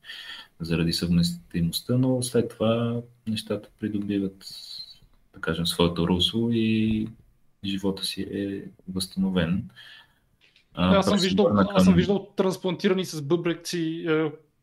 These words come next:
Speaker 2: които идват в нашата клиника. Те и над десет години, над петнайсет години
Speaker 1: Да,
Speaker 2: съм виждал.
Speaker 1: да, има.
Speaker 2: Тоест, и, и
Speaker 1: Има
Speaker 2: по нищо
Speaker 1: добър
Speaker 2: не може да разберете, че са трансплантирани,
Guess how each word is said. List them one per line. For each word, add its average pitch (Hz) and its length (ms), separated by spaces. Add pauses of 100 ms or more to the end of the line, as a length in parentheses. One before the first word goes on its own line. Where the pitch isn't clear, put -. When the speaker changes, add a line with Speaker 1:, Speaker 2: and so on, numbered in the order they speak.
(140)
Speaker 2:
които 160 420 (380)
идват 156 340 (140)
в 156 160
нашата 160 240
клиника. 170 640 (100)
Те 160 360 (120)
и 170 80
над 165 280
десет 175 340
години, 170 360
над 165 260 (200)
петнайсет 175 440
години 247 200
Speaker 1:
Да, - 60
Speaker 2:
съм 151 180
виждал. 143 300
Speaker 1:
да, 180 40
има. - 100
Speaker 2:
Тоест, 180 360 (960)
и, 202 60 (140)
и 233 40
Speaker 1:
Има 233 120
Speaker 2:
по 233 60
нищо - 160
Speaker 1:
добър 214 80
Speaker 2:
не 208 100
може 214 160
да 180 80
разберете, 180 360
че - 100
са 196 120
трансплантирани, 170 720